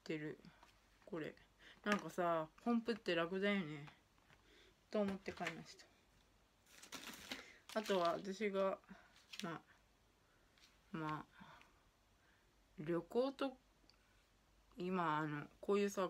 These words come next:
こういうボトルにさ、詰め替えたやつ使ってるんだけどさ、一だとさ、場所取るじゃん。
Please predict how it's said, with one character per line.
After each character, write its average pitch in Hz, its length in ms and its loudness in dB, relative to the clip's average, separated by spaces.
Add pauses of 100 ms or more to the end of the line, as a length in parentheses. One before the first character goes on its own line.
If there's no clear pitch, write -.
こ - 120 0
う 185 60 4
い 190 80 2
う 175 80 -2
ボ 160 180 0
ト 196 160 0
ル 202 340 2
に 208 220 2
さ、 202 220 4
詰 190 280 0
め 185 60 0
替 196 220 6
え - 20 0
た 185 120 2
や 170 120 4
つ - 240 -14
使 - 200 0
っ 165 40 2
て - 180 0
る 170 120 0
ん 165 100 -2
だ 151 80 -6
け 160 140 -2
ど 151 120 -4
さ、 147 320 -4 (960)
一 214 520 0 (540)
だ 170 120 4
と 160 120 -4
さ、 - 140 -8 (100)
場 175 140 0
所 294 180 4
取 359 280 8
る 202 60 2
じ - 80 -2
ゃ 76 60 4
ん。 - 140 -4